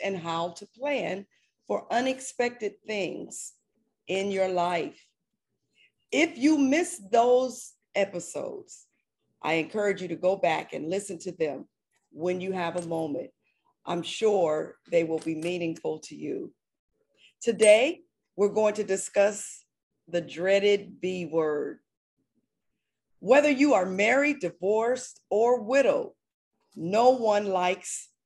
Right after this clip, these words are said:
the B word. We want to do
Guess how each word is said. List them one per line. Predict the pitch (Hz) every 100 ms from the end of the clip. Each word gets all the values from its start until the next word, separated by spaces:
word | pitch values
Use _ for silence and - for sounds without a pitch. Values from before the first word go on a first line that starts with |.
| -
the | 160
B | 175 202 226
word. | 196 165 147 156 - _ _ _ _ _ _ _ _ _ _ _ - _
We | 180 277
want | 254 247 233 -
to | 196
do | 165 208 208 208 208 202